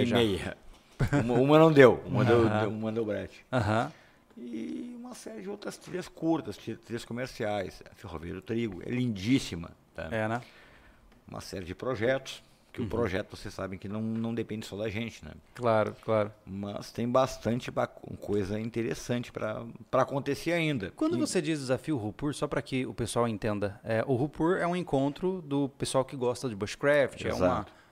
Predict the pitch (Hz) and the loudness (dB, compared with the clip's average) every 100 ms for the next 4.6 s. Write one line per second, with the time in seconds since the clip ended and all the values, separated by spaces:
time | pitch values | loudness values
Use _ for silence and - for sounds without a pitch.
0 | _ 117 123 120 107 113 113 117 120 117 | _ -2 2 4 2 -2 -2 0 2 2
1 | 123 117 110 101 95 - 123 120 104 101 | 0 2 2 2 -2 -8 -6 -4 -4 -2
2 | 120 127 104 160 139 110 113 107 113 120 | 2 2 6 6 6 6 4 4 2 0
3 | - 120 123 147 113 110 - 127 127 - | 0 -2 -2 -2 -2 -2 -2 -8 -6 -8
4 | - 98 - - 113 151 | -10 -14 -16 -6 -2 -2